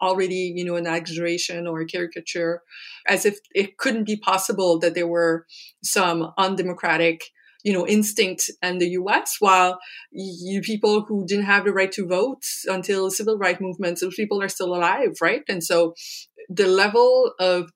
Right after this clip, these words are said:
denial, I think both sides of the border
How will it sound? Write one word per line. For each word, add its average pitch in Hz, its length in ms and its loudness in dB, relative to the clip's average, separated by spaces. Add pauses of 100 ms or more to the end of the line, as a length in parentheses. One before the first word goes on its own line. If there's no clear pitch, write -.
denial, 175 880 2 (480)
I 190 100 4
think 233 320 -4
both 214 240 2
sides 196 300 2
of 170 100 -8
the 165 220 2
border 165 640 0